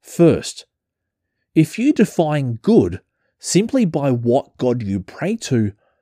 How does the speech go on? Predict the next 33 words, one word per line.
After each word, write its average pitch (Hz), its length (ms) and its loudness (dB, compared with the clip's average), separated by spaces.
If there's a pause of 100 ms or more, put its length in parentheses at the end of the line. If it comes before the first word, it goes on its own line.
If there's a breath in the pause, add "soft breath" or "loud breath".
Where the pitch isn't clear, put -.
(280)
rather 135 420 -2
than 127 140 -2
how 139 200 -4
you 147 220 0
treat 131 340 0
your 110 160 -4
fellow 107 340 -4
person, 208 580 -2 (760)
then 185 440 2 (420)
you 160 180 -2
have 262 260 -2
no 196 180 2
basis 139 540 -2
for 127 140 -2
saying 156 520 -4
that 117 220 -2
all 190 260 2
of 220 80 -4
the 196 120 2
pastors 143 640 -4
and 113 240 -10
preachers 135 540 -4
caught 123 320 -4
in 107 140 -8
sex - 340 -6
scandals 143 580 -2
or 117 160 -2
embezzlement 135 600 -4
stings 117 420 -6 (500)
have 139 160 -4
done 151 280 2
anything 120 420 -4
wrong. 143 400 0